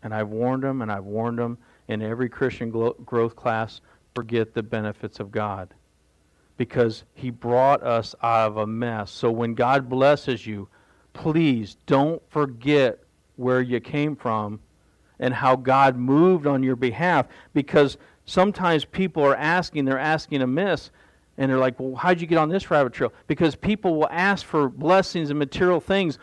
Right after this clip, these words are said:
only to turn and they take Jesus and they go, "Don't need Him anymore." Maybe God's protecting us from some things too, that we, we're not millionaires because we,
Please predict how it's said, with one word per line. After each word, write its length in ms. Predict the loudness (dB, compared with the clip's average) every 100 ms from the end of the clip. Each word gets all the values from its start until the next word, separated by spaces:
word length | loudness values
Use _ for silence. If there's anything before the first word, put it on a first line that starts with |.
| -16 0
only 300 | 4 4 2
to 140 | -2
turn 420 | -4 0 4 4 4
and 120 | 2
they 120 | 0
take 280 | 0 -2 -2
Jesus 360 | -4 -2 -2
and 140 | -2 0
they 100 | 2
go, 320 | 6 4 2 _ _ _ _ _ -10 _ _ _ _ _ _
"Don't 220 | -2 0 0
need 160 | 0
Him 120 | 0
anymore." 440 | -2 -4 -8 -14 -18 _ _ _ _ _ _ _ _ _ _ _ _ _ _ _ _ _ _ _ _ _ _ _ _ _ _
Maybe 280 | -2 0 0
God's 300 | 0 -2 -4
protecting 640 | -6 -8 -4 -6 -4 -6 -4
us 340 | -6 -10 -20 _
from 240 | -6 -6
some 180 | -8 -8
things 320 | -6 -8 -10
too, 280 | -8 -4 -2
that 80 | -2
we, 160 | -6 -8 -20 -18 -4
we're 140 | 0
not 240 | 2 2
millionaires 600 | 2 2 4 4 0 -2
because 300 | -4 -8 -6
we, 220 | -4 -6